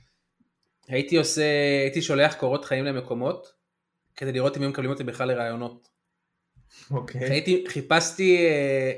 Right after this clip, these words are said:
Speaker 1: חיפשתי דרך להגיד לעצמי ש-, וגם כי, אתה יודע, שוב, יש פה המון שיח על המערכת היחסים עם המשפחה והסביבה הקרובה ו-,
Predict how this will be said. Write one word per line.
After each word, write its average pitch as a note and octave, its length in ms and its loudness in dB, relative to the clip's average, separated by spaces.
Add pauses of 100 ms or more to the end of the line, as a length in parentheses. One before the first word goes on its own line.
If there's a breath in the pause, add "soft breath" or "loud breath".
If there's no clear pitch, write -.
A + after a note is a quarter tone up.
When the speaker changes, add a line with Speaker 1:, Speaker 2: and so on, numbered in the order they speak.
(180)
Speaker 1:
חיפשתי E3 400 0
דרך D#3+ 300 4
להגיד C3+ 400 -2
לעצמי E3+ 380 -2
ש-, - 120 -10 (460)
וגם C3 640 0
כי, G3+ 100 -2
אתה G3 100 0
יודע, D#3 400 8 (400 loud breath)
שוב, E3+ 220 2
יש C#3 100 -6
פה D3 140 4
המון D3+ 200 2 (300)
שיח D3 340 0
על C#3 80 4
המערכת C3+ 380 0
היחסים C3 380 0
עם C3 60 -4
המשפחה C3+ 720 0
והסביבה B2 720 -2
הקרובה C3+ 600 2
ו-, B2 160 0